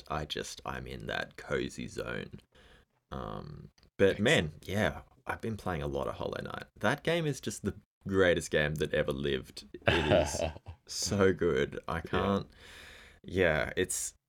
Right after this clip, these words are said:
Speaker 1: it makes me feel so weird about Silksong because it's just honestly so perfect. Like, everything is amazing. The writing, the characters,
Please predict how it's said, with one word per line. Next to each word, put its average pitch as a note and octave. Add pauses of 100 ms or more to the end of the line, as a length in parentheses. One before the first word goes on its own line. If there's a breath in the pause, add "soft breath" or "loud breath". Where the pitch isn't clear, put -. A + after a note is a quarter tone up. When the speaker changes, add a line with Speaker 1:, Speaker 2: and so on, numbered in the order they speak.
(120)
Speaker 1:
it G#2+
makes G#2+
me C3
feel D3
so F2
weird D2+
about A#1+
Silksong -
because -
it's -
just - (140)
honestly G2+
so B1
perfect. -
Like, A#1 (100)
everything G2+
is F2
amazing. D#2
The D2
writing, D#2+
the D2
characters, -